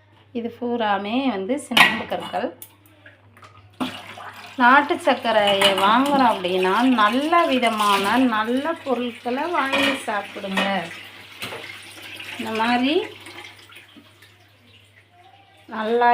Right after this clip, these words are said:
இல்லாததா வாங்கி சாப்பிடாதீங்க. இந்த மாதிரி வடிகட்டி அதுக்கப்புறம் ஊத்திக்குங்க.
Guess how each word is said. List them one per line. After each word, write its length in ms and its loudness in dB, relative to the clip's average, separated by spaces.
இல்லாததா 580 4
வாங்கி 240 2
சாப்பிடாதீங்க. 500 -2
இந்த 180 0
மாதிரி 160 2
வடிகட்டி 640 0
அதுக்கப்புறம் 460 -4
ஊத்திக்குங்க. 440 -4